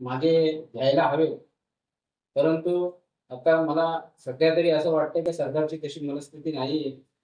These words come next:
आणि पोलीस प्रशासनापासून, प्रशासनाकडून त्या सर्व आंदोलकांना जी वागणूक मिळते ती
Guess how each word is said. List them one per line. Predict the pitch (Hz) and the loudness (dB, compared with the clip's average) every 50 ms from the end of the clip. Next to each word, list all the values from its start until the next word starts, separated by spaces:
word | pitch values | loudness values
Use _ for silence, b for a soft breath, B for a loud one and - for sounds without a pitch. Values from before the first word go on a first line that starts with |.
| _ _ _ _ _ | _ _ _ _ _
आणि | 123 139 156 | -4 -4 -2
पोलीस | 156 156 156 156 175 165 - - | -2 -2 -2 -2 -2 -2 -4 -4
प्रशासनापासून, | 160 156 - 160 156 165 160 156 156 156 151 156 156 156 - 165 151 139 127 113 117 - _ _ _ _ _ _ _ _ | -6 -6 -6 -6 -6 -4 -2 -2 0 -2 -2 -2 -4 -6 -4 -4 -4 -4 -6 -8 -10 -14 _ _ _ _ _ _ _ _
प्रशासनाकडून | - 127 - - 160 156 160 151 147 151 156 160 160 165 151 131 113 - | -10 -8 -6 -4 -4 -2 -2 -4 -4 -2 -2 0 0 0 0 -4 -6 -10
त्या | - _ _ _ _ _ _ _ _ 143 151 160 160 160 | -14 _ _ _ _ _ _ _ _ 2 4 4 4 4
सर्व | 160 151 143 143 156 156 | 2 -2 -2 -2 0 0
आंदोलकांना | 147 143 143 143 160 160 160 156 160 156 160 156 156 | 0 0 0 0 -2 -2 -2 -2 -4 -4 -4 -4 -6
जी | 151 151 165 160 147 135 127 | -6 -6 -6 -4 -4 -6 -6
वागणूक | 120 123 123 123 127 160 156 151 | -6 -4 -4 -4 -4 -4 -6 -4
मिळते | 156 156 156 151 156 160 160 | -4 -6 -6 -4 -4 -4 -6
ती | 156 - - _ _ _ 135 143 156 160 160 160 - - | -6 -8 -14 _ _ _ -4 -2 -2 -2 -2 -4 -8 -12